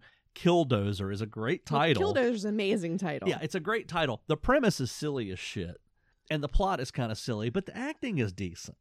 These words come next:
Speaker 2: Yeah. I mean, the basic, the basic plot is there, there's a construction crew, they're building something. In the process, they're having to tear
Speaker 1: It
Speaker 2: down
Speaker 1: was a,
Speaker 2: some
Speaker 1: um,
Speaker 2: stuff.
Speaker 1: a, a landing strip on this island in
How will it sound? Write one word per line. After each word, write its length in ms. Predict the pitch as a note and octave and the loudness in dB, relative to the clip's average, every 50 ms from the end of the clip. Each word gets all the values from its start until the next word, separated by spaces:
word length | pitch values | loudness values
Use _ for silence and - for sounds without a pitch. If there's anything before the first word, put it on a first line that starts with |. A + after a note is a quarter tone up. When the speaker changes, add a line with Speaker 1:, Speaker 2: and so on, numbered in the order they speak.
| _ - | _ -8
Speaker 2:
Yeah. 320 | A3 F#3+ F3 E3+ E3+ F3+ F3 - _ _ _ _ _ - | -6 -6 -6 -6 -8 -12 -14 -16 _ _ _ _ _ -4
I 40 | C4+ | -2
mean, 140 | C#4+ C#4+ B3+ | -2 0 0
the 60 | B3+ | 0
basic, 400 | A#3+ D4+ F4 F4 - - D#4 - _ _ | 0 0 -2 -2 -2 -4 -8 -8 _ _
the 100 | - B3+ | -4 0
basic 360 | A3+ C4 C#4+ D4 - - - - | 0 0 0 0 -2 -4 -8 -6
plot 340 | - - A3+ A3+ A3 G#3+ - | -4 -2 0 0 0 0 0
is 260 | G3+ G#3 G#3+ F#3 - _ - | 0 0 0 -2 -4 _ -2
there, 320 | G#3+ G#3+ G#3+ G#3 G#3 G3 - | -2 0 0 -2 -2 -4 -4
there's 260 | - G3+ G#3 G3+ F#3 | -4 -4 -4 -4 -4
a 40 | G3 | -4
construction 560 | - G3+ F#3 - - B3 B3 - - C4+ B3+ | -2 -2 -2 -2 -2 -4 -4 -4 -4 -4 -6
crew, 600 | - - C4 B3 A#3+ A#3 A3 A3 A3 A3 A3 G#3+ | -2 -2 0 2 4 6 6 6 6 4 2 2
they're 320 | F#3+ G#3 G#3 G3 G3+ G3 | 2 2 2 2 2 0
building 560 | F3+ E3+ G3+ A3 A3+ G#3 G#3+ G3 G3 G#3 F#3+ F#3 - - | 0 2 2 2 4 4 2 2 2 0 -2 -4 -12 -16
something. 720 | - - A#3+ A3+ A3+ G#3+ - G#3 G#3 G#3 G3+ G3+ G#3 G3+ - _ _ _ _ _ _ - | -6 0 2 4 4 4 2 2 0 2 0 0 -2 -2 -4 _ _ _ _ _ _ -4
In 80 | G3+ | -2
the 80 | G3+ G3 | -2 -2
process, 500 | - A3+ A3 A3 G#3 - A3+ G3 G3+ - | 0 0 0 0 0 0 0 -2 -2 -2
they're 140 | - G#3+ G3+ | -2 -2 0
having 260 | G3+ F#3+ G3+ G3+ G3 | 0 0 0 0 -2
to 60 | F3+ | -2
tear 240 | - - A3 G#3 G3+ | -4 -4 -2 -2 0
Speaker 1:
It 40 | F#3+ | 2
Speaker 2:
down 180 | G3+ G3 G3 E3 | 2 2 4 4
Speaker 1:
was 120 | C#3 A2+ | 4 4
a, 40 | C#3 | 4
Speaker 2:
some 140 | C3+ C3 C3 | 4 4 4
Speaker 1:
um, 160 | B2+ B2 A2+ G#2+ | 2 2 0 -2
Speaker 2:
stuff. 240 | G#2+ - G#3 - | -2 0 2 4
Speaker 1:
a, 240 | C3 B2 A2 A2 - - | 4 4 2 0 -2 -2
a 100 | B2 A#2 | -2 -2
landing 420 | A2+ A#2+ C#3 D3 D#3 D#3+ D#3 D3 C3+ | 0 0 0 0 0 0 -2 -2 -2
strip 360 | - - - B2 A#2 A2 - _ - | -4 0 2 2 2 2 0 _ -4
on 220 | A2+ A2 G#2+ G#2 | -4 -2 -2 -2
this 320 | G#2 G#2 G2 - - - - _ | -2 -4 -4 -6 -10 -12 -14 _
island 480 | A2 A2 A#2 A2+ A2+ A2+ A2 G2+ F#2+ - | -4 -4 -2 -2 -4 -4 -8 -8 -10 -10
in 480 | - G#2+ G2+ F#2+ F#2+ G2 F#2+ F#2+ F#2+ | -10 -10 -10 -10 -10 -10 -10 -12 -12